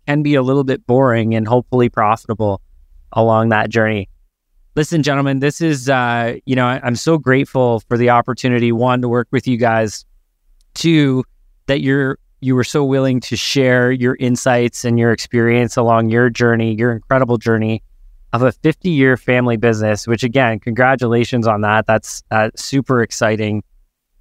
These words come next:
Before I let you go, I'd love to hear from both y-, you, Herman, and Josh.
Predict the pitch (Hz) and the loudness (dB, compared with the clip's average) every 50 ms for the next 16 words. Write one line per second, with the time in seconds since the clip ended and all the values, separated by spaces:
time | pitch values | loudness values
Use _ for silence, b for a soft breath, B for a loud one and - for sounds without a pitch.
0 | _ _ _ - 143 139 - _ - 165 175 190 196 190 180 175 147 139 131 135 | _ _ _ -6 -6 -6 -6 _ -4 -2 0 2 2 4 2 2 2 0 -2 -4
1 | 135 123 113 107 135 127 117 113 110 110 113 120 - - - 123 123 120 131 139 | -4 -6 -2 0 2 2 2 2 2 0 -2 -4 -6 -6 -4 -4 -2 0 2 0
2 | 147 147 - - 170 131 131 135 131 131 131 123 - - 123 113 110 127 120 117 | 0 0 -2 -2 -2 0 2 2 2 2 2 0 -2 -2 -2 0 2 2 2 2
3 | 120 117 - - - _ _ _ - 135 - - 120 120 123 127 127 123 127 127 | 2 0 -2 -8 -20 _ _ _ -8 -8 -6 -2 0 2 4 4 4 4 2 2
4 | 123 123 120 117 117 117 117 110 113 120 117 113 113 110 110 107 - - - | 2 2 2 0 0 -2 0 2 2 4 4 4 4 2 2 -2 -4 -8 -16